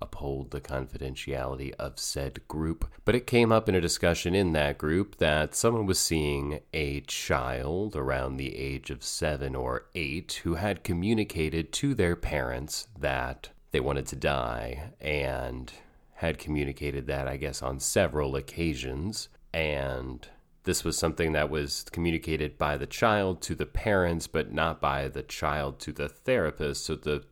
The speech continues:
therapist working with this child was now privy to this information about the suicidal expressions that this child was making,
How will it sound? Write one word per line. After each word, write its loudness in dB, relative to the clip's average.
therapist 2
working 2
with -4
this -4
child -2
was -6
now 0
privy -2
to -8
this -4
information -2
about -4
the -6
suicidal 0
expressions -2
that -2
this -4
child -2
was -6
making, -4